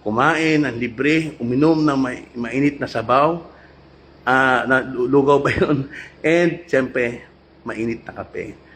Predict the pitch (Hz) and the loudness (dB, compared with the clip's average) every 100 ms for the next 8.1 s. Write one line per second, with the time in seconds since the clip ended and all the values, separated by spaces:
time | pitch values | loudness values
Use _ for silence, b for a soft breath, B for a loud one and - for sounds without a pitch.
0 | B B B B - 196 196 196 202 180 | B B B B -2 2 2 2 2 2
1 | 175 160 160 151 139 131 131 123 120 - | 2 4 4 0 -2 -2 0 0 0 -2
2 | 120 113 107 98 104 226 269 269 175 156 | -4 -4 -4 -6 -4 2 2 4 2 2
3 | 131 - - b b b _ 151 143 156 | -4 -14 -20 b b b _ -2 2 2
4 | 123 147 147 143 135 123 127 123 120 113 | 2 2 0 0 2 2 2 0 0 -2
5 | 110 110 - 120 135 131 127 127 120 120 | -4 -6 -8 -4 -2 -2 -2 -2 -2 -2
6 | 120 113 - 110 120 110 110 110 110 117 | 0 0 0 -2 -2 -2 -2 -4 -4 -4
7 | 113 117 113 110 110 107 104 127 143 113 | -4 -4 -6 -6 -4 -4 0 0 0 -2
8 | 107 | -6